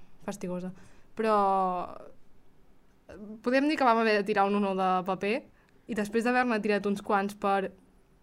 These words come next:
coses molles, em, la, vaig dir jo, "Per què no en comprem una d'aquestes de, d'aigua?" I potser fa nou anys que tenim les cartes de l'aigua.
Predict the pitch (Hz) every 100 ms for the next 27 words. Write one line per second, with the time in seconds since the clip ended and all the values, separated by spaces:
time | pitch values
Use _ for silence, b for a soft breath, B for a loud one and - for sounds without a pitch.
0 | - - 214 202 208 196 254 330 - b
1 | b b b b b b b b 269 269
2 | 247 240 233 226 226 214 214 202 - -
3 | - - - 240 214 202 - - - -
4 | - - - _ 247 220 202 226 214 202
5 | 196 - - 226 208 233 320 302 240 233
6 | 226 214 208 202 202 202 208 202 190 -
7 | 214 214 190 185 190 - 202 - 220 -
8 | 208 220 - - - - - - - -
9 | 220 208 190 175 175 - 202 196 196 190
10 | 185 196 196 196 196 196 190 190